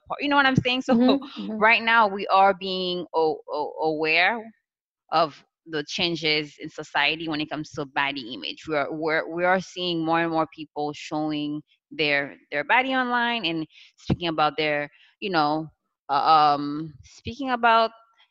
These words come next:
Speaker 1: their upbringings and what brought them to becoming this, this person. So, like, right now, yes, we are at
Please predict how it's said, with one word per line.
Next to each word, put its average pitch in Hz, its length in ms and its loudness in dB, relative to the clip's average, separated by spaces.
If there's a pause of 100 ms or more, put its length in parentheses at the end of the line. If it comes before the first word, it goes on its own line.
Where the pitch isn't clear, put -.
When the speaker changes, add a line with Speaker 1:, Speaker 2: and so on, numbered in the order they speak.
(140)
Speaker 1:
their 220 640 4 (120)
upbringings 180 720 0
and 156 320 -2
what 170 180 2 (160)
brought 165 300 0
them 170 160 -4
to 170 140 -10 (400)
becoming 165 360 -6
this, 160 180 -8 (200)
this 160 200 -12
person. - 480 0 (340)
So, - 180 -6
like, 180 200 2
right 220 200 4
now, 233 120 4
yes, 180 400 -2
we 175 120 -4
are 196 200 8
at 180 180 6